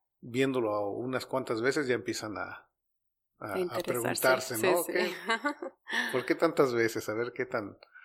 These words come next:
Speaker 1: ¿por qué es tan divertido?
Speaker 2: Sí.
Speaker 1: ¿Qué? Y este, y la gente ya empieza a, a motivarse a, a salir, a acompañarte.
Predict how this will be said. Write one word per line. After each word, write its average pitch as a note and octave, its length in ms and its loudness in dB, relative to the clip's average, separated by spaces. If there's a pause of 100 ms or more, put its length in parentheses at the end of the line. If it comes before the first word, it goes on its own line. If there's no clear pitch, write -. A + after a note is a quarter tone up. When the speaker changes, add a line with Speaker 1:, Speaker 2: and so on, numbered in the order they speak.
(360)
Speaker 1:
¿por A#2 160 -2
qué C3 140 4
es B2 80 0
tan C3 140 0
divertido? A2+ 800 -2
Speaker 2:
Sí. - 100 -6
Speaker 1:
¿Qué? A2 460 -2 (160)
Y G#2 240 -10
este, - 680 -14 (520)
y A2+ 80 -10
la G#2+ 100 -6
gente A#2 260 -4
ya A2 80 -2
empieza A2 520 -6
a, G2+ 520 -8
a A#2 60 -12
motivarse A2 840 -6
a, F#2+ 260 -8 (400)
a B2+ 120 2
salir, A2+ 520 0
a A#2 40 0
acompañarte. G#2 1040 -8